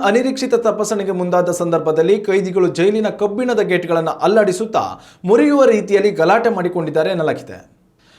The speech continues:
ಪರಿಸ್ಥಿತಿ ಕೈಮೀರುವ ಹಂತ ತಲುಪುತ್ತಿದ್ದಂತೆ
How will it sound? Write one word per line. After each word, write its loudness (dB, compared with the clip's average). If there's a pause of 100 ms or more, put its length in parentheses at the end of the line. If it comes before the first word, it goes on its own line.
(200)
ಪರಿಸ್ಥಿತಿ 0
ಕೈಮೀರುವ 2
ಹಂತ 0
ತಲುಪುತ್ತಿದ್ದಂತೆ 0